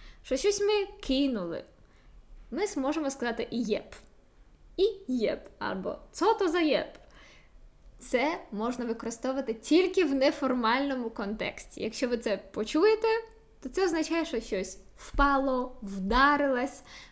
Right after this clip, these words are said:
Теж когось можна вдарити теж з цим звуком,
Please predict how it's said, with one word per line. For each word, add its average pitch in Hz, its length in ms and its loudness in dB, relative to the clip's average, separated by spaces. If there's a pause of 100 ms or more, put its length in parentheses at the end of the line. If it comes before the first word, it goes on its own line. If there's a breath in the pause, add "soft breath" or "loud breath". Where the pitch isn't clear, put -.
(200 loud breath)
Теж 269 180 2
когось 269 460 6
можна 214 360 -2
вдарити 240 580 4
теж 233 460 -2
з - 80 -12
цим 220 380 -2
звуком, 202 420 -4